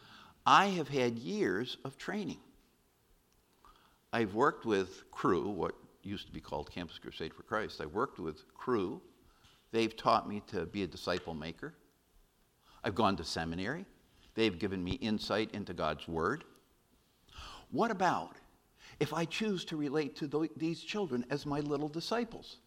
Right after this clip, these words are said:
I'm gonna put the, put on the side the question of whether or not they're gonna treat me as a mother. I just wanna know, am I discipling them?" And that's what she did. You see,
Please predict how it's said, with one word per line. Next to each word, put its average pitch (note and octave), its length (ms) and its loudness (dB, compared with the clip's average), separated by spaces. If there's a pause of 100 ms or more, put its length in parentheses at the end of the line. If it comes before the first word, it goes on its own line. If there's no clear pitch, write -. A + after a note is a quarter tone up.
(880)
I'm F#3+ 120 4
gonna F#3+ 140 8
put G#3+ 240 0
the, D#3 240 2 (260)
put A#3 140 4
on F#3+ 140 6
the D#3+ 80 0
side A3 320 4
the D3+ 80 -2
question F3+ 480 -2
of B2 280 -2
whether E3+ 240 8
or C#3+ 60 4
not C#3 160 6
they're C#3+ 120 4
gonna C3 260 4 (160)
treat E3+ 260 -2
me D#3 220 -2
as A#2 140 2
a A2+ 40 0
mother. D#3 360 0 (360)
I A3+ 100 8
just A3 200 -2
wanna D#3 220 6
know, D3+ 260 4 (240)
am F3+ 100 8
I F#3 140 12
discipling G3+ 600 8
them?" B3 300 10 (840)
And A#2 120 2
that's A#2+ 200 6
what B2+ 120 2
she A2 140 0
did. E2 280 -2 (920)
You F3 80 12
see, A3+ 400 12